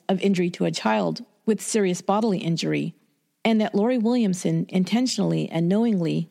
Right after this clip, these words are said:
caused the surgeries to be performed. The surgeries he would build his case on were the vagal nerve stimulator implantation performed on Tom and the two G-button placement feeding tubes performed on both Tom and Chrissy.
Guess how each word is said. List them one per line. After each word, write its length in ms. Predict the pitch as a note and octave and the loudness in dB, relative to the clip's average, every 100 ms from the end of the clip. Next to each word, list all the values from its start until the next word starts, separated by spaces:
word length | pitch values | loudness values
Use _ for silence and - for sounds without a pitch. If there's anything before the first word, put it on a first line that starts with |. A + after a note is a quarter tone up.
| A3 | -8
caused 320 | - G#3+ G#3 | -2 0 0
the 40 | G3 | -4
surgeries 540 | - A#3 F3+ D3 D#3+ | -2 0 0 -2 -4
to 100 | - | -4
be 100 | D#3+ | -4
performed. 560 | - E3+ E3 D#3 C#3+ - _ _ _ _ _ _ _ _ _ _ _ _ _ _ A3 | -4 -6 -2 -2 -4 -8 _ _ _ _ _ _ _ _ _ _ _ _ _ _ -4
The 40 | |
surgeries 500 | - C#4 C4+ E4 C#4 | -2 0 0 -2 0
he 120 | C4+ | 0
would 160 | A#3+ F3 | 0 2
build 220 | G3 F#3 | 0 0
his 120 | F#3 | -2
case 340 | - A#3+ A#3+ - | 0 -2 0 -2
on 340 | D3 D3 D#3+ _ - | -2 -4 -6 _ -2
were 120 | G3 | 0
the 100 | F#3 | 2
vagal 380 | E3+ G3 A3 B3 | 2 2 2 2
nerve 220 | G#3+ F#3+ | 2 0
stimulator 580 | - - E3 D#3+ D#3 D#3 | -2 0 0 0 0 -2
implantation 840 | D#3+ E3 E3 D#3+ - D#3 - D3 D#3+ | -2 -2 -2 -2 -2 -2 -2 -4 -4
performed 440 | E3+ - D3+ C#3+ | -4 -2 -2 -2
on 140 | C3+ E3 | -4 -2
Tom 440 | G3+ E3+ B2 F3+ _ _ _ _ _ _ | -2 0 -2 -8 _ _ _ _ _ _
and 160 | A3 G3+ | 0 0
the 80 | F#3 | 0
two 320 | - B3+ B3+ | 0 0 0
G-button 540 | G3 A#3 G3 F3 F3 | 2 2 2 0 -2
placement 540 | - E3 D#3 - - - _ | -2 -2 -2 -4 -4 -8 _
feeding 300 | A#3+ A#3 F#3 | 0 2 0
tubes 380 | - D3+ D3+ - _ _ | 0 -2 -4 -8 _ _
performed 400 | - G3 A3 G#3 | -4 0 2 2
on 120 | G3 | 2
both 220 | E3+ D#3+ - | 0 -2 -2
Tom 240 | E3 D#3 | -2 0
and 120 | D#3+ | -2
Chrissy. 420 | - E3+ - - | 0 -2 -2 -6